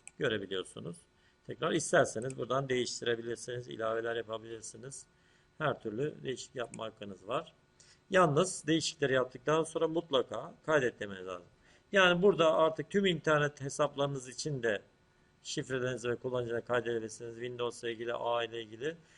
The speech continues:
ya da, e, yeni, ben demin sosyal ağlar diye bir grup oluşturmuştum. Yeni gruplar oluşturarak da yapabilirsiniz. Şimdi herhangi bir yeni değişiklik yapmadığım için ben bunu ne yapıyorum? Kaydetmeme gerek yok.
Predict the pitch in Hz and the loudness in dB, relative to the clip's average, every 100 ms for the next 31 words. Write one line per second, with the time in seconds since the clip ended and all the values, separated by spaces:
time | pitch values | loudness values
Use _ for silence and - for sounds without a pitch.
0 | _ 190 190 196 - - 185 175 165 190 | _ -2 0 0 -2 -2 -2 2 6 6
1 | 185 190 - 156 160 160 156 151 - 147 | 6 4 0 4 4 4 -2 -2 -4 -2
2 | 160 147 143 151 147 123 113 120 113 110 | 2 4 6 6 4 0 -2 -6 -6 -8
3 | 107 - 107 - 180 170 170 151 147 127 | -10 -14 -18 -12 -6 -4 -2 -2 -2 -2
4 | 127 143 143 - 120 110 - 185 190 _ | -4 -4 -6 -8 -6 -6 -6 -8 -10 _
5 | _ _ - 160 151 120 104 101 92 - | _ _ 0 2 4 0 -4 -8 -12 -14
6 | - _ _ - 220 220 196 214 226 220 | -18 _ _ -8 0 4 8 8 8 6
7 | 190 170 180 180 175 - 151 180 175 147 | 2 2 2 4 4 2 4 4 4 0
8 | 123 113 113 185 175 170 131 123 147 165 | 0 -4 -6 -8 0 0 0 -2 -2 -2
9 | 117 113 127 170 - - 165 127 - 120 | -2 -4 -8 -10 -16 0 0 0 -4 -8
10 | 113 120 135 104 120 | -4 0 0 -2 -6